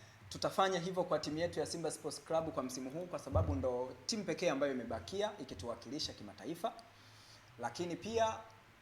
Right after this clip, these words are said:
tutaendelea kufanya hivyo na zaidi na zaidi. Kuna, kuna mechi pia ya dabi ya Simba na Yanga inakuja.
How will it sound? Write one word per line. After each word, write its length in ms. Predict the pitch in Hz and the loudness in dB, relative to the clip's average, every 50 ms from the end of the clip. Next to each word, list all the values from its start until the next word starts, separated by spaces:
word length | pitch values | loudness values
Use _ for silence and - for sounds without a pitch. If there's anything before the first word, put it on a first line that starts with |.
| - - | -16 -14
tutaendelea 520 | - - - 196 196 196 202 208 220 214 196 | -10 0 2 4 4 6 6 8 8 8 8
kufanya 440 | 214 - - 214 190 185 185 180 | 6 4 6 6 6 6 6 2
hivyo 500 | 160 - - 196 180 165 180 175 170 170 - | 0 -2 -4 -4 -2 2 2 2 2 0 0
na 120 | 156 143 139 | -2 0 2
zaidi 260 | 135 147 156 151 139 | 2 2 2 2 2
na 100 | 135 123 | 2 2
zaidi. 360 | 123 131 135 135 123 - 101 - - - - - - - - - | 2 2 2 2 0 -4 -6 -8 -12 -18 -20 -20 -20 -20 -16 -6
Kuna, 220 | - 147 147 147 147 | -2 2 2 2 2
kuna 360 | 151 - - - - 151 151 | 0 -4 -6 -2 0 4 4
mechi 260 | 180 208 190 - - | 6 4 4 2 -2
pia 240 | - - 202 185 165 | -2 2 4 6 6
ya 140 | 151 143 147 | 6 6 6
dabi 400 | 160 180 170 143 120 107 104 104 | 6 6 4 4 2 -2 -4 -6
ya 100 | 104 104 | -6 -6
Simba 320 | - 165 170 170 156 151 | -6 -6 -2 0 0 2
na 60 | 147 143 | 2 4
Yanga 400 | 147 151 143 127 113 104 104 110 | 4 4 2 2 -2 -4 -6 -6
inakuja. 540 | 120 120 117 - 165 147 120 98 147 - | -6 -6 -4 -4 -4 -4 -4 -4 -8 -12